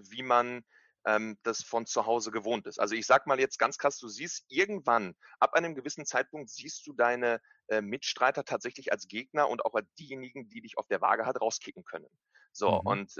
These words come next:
Speaker 1: ähm, wenn du dann da halt bist und dir überlegst, okay, wer könnte mir tatsächlich gefährlich werden? Also so hab ich es tatsächlich gemacht.
Speaker 2: Mhm.
Speaker 1: So, dann hab ich halt geschaut, okay, der könnte mir gefährlich werden. Dann guck ich mal, was der so macht. Okay, der isst zum Frühstück, isst er sich halt, äh, ein Schwarzbrot mit Ei und keine Ahnung was.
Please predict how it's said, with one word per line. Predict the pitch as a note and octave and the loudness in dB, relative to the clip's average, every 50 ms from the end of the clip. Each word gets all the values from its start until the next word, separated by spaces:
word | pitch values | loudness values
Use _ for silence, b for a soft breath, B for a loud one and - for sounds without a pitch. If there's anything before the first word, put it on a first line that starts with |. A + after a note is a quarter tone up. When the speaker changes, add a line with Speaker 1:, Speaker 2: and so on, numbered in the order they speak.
| C#2+ C#2 C#2+ D2 | -8 -6 -2 0
Speaker 1:
ähm, | G2+ G2 G2 G2 G2 F#2+ G2 | 0 0 0 -2 -6 -4 -2
wenn | G#2+ A2+ C3+ | -2 -2 2
du | C3+ | 2
dann | C#3 C3+ C3+ | 4 4 4
da | C3 A#2+ A#2 A2+ | 4 4 4 4
halt | A2+ A2 G#2 - | 4 0 0 0
bist | - C#3 - - - - | -2 -4 -4 -4 -6 -8
und | A#2 | -6
dir | A2+ A2+ | -4 -2
überlegst, | G#2 G2 F#2 G2+ C#3 D#3 - | -2 0 0 -2 -2 -4 -6
okay, | - - - - D#3+ - | -12 -10 -8 -8 -6 0
wer | - A#2 D3 | 2 2 2
könnte | - - D#3 - C#3+ | 0 -2 -8 -8 -8
mir | C3 B2 | -8 -6
tatsächlich | - A#2 G#2 C3+ B2 - A2 - | -6 -6 -6 -8 -10 -12 -14 -16
gefährlich | - - - G2+ F2+ G2 C#3+ C#3 - | -16 -6 -2 0 0 0 0 -2 -2
werden? | - C#3 D3 E3 G#3 B B | 0 0 0 0 -4 B B
Also | - A#2 A2+ | -6 2 4
so | C3+ | 6
hab | E3+ - | 6 4
ich | A#3 B3+ | 2 -4
es | - | -6
tatsächlich | - B3 - C4+ B3 - G3 | -6 -6 -6 -6 -10 -8 -8
gemacht. | - D#4 D#4 - - - - _ B B | -4 0 2 0 0 0 -6 _ B B
Speaker 2:
Mhm. | B2+ A#2+ A#2 G#2+ | -2 -2 0 2
Speaker 1:
So, | G#2 C3 B2+ | 4 4 6
dann | A#2+ B2 A#2+ | 6 6 6
hab | C3 D3+ E3+ | 4 4 4
ich | D#3+ | 4
halt | - D3+ | 2 2
geschaut, | - C#3 - E3 E3 E3 | 2 2 4 4 4 4
okay, | - - - - E3+ G3 A3+ - _ _ _ _ - | 4 0 -2 0 0 0 -2 -4 _ _ _ _ 2
der | D3 D#3 | 2 2
könnte | - D#3+ - - C#3 | 2 -2 -6 -6 -6
mir | C3+ B2+ | -4 -4
gefährlich | B2+ - - A2 F#2+ F#2+ - - | -2 0 2 0 0 0 -2 -4
werden. | G2 G#2+ | -4 -4
Dann | D3+ - | -4 -6
guck | _ _ - | _ _ -18
ich | G#3 | -10
mal, | E3+ D3+ C#3+ | -6 -4 -4
was | C3+ C3+ | -2 -2
der | C3+ A#2+ | -2 -4
so | G#2 G#2+ G2 | -4 -4 -6
macht. | F2 - - - | -6 -8 -10 -10
Okay, | - - - - F#2 | -14 -12 -12 -10 -4
der | - A2+ C3+ | -2 -2 -2
isst | - E3+ - _ - | -2 -4 -8 _ -16
zum | - A#2 G#2+ | -16 -16 -14
Frühstück, | - - - - - G3 - | -12 -12 -12 -12 -12 -10 -10
isst | - C3+ - - | -10 -8 -8 -10
er | A#2+ | -12
sich | G#2 A2 - - | -10 -12 -6 0
halt, | A2+ G#2+ G#2+ G#2 - _ | 2 2 2 2 0 _
äh, | G#2+ G#2 - | -8 -10 -8
ein | - - | -10 -6
Schwarzbrot | - - C#3+ F#3 G#3 - - D3 D#3 F3 - - | -2 0 0 0 0 -4 -6 -6 -6 -6 -6 -8
mit | F#2+ G2 - A#2 | -12 -4 0 2
Ei | A#2+ D3 F#3 A3 - - | 2 2 2 0 -2 -4
und | - A2 | -8 -6
keine | G#2 B2+ A#2+ A#2 A2 | -4 -2 -2 0 2
Ahnung | A2+ A#2+ C#3 D3+ D#3+ | 0 0 0 0 0
was. | E3+ F3 - - | 0 0 0 -4